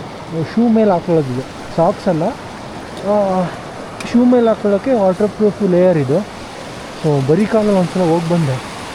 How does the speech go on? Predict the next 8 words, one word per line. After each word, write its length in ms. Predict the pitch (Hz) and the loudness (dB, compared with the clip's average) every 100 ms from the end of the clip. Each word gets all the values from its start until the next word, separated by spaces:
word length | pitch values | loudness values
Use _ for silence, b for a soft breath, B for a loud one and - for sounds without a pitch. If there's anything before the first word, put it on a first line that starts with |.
| - - - - - 160 | -12 -12 -12 -12 -4 0
ಎಷ್ಟು 240 | 160 - | 0 0
ಕೋಲ್ಡ್ 300 | 240 202 226 | 0 4 4
ಆಯ್ತು 220 | 226 208 196 | 4 2 2
ಅಂದರೆ 400 | 185 147 180 190 - - - - - - - - 170 | 4 4 2 0 -8 -12 -12 -12 -12 -12 -12 -4 0
ಮುಗೀತು 340 | 185 226 240 | 2 2 2
ನನ್ನ 100 | 214 | 2
ಕತೆ 220 | 175 165 | 2 0
ಅಂದ್ಕೊಂಡೆ. 580 | 180 180 170 139 113 - | 0 0 -2 -2 -4 -8